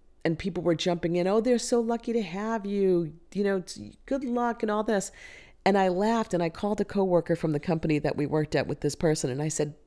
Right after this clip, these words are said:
"They're all really saying, 'Thank God you don't, you're not here anymore.'" <laughs> "Thank God you've tortured us."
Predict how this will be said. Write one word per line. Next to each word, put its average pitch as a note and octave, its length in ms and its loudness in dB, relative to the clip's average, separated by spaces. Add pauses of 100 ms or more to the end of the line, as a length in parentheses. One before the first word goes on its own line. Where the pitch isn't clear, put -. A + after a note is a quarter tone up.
(120)
"They're B3+ 300 6
all F4 320 0
really A#3+ 340 2
saying, G#3 360 2
'Thank E3 280 -2
God F#3+ 220 0
you F3 80 0
don't, D#3 160 -2
you're E3 100 0
not D3+ 140 -2
here D#3+ 160 -4
anymore.'" B2 320 -6 (220)
<laughs> - 200 -8
"Thank G3 540 -2
God G#3 240 6 (280)
you've F#3+ 180 0
tortured G3+ 440 2
us." F3+ 240 2